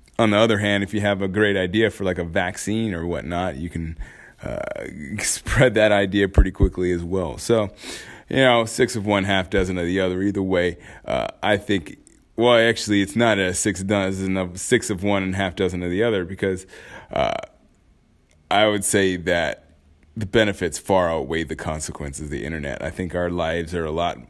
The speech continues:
simpler, a lot more efficient, and we are be, we are able to become, uh, more effective as human beings,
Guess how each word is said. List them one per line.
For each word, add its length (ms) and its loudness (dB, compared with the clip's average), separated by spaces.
simpler, 800 0
a 220 0
lot 240 0
more 220 -2
efficient, 640 -4
and 320 -4
we 240 -2
are 240 -2
be, 480 -2
we 180 0
are 160 0
able 340 2
to 100 -6
become, 640 0
uh, 240 -2
more 300 0
effective 540 -2
as 140 -4
human 320 -2
beings, 760 -2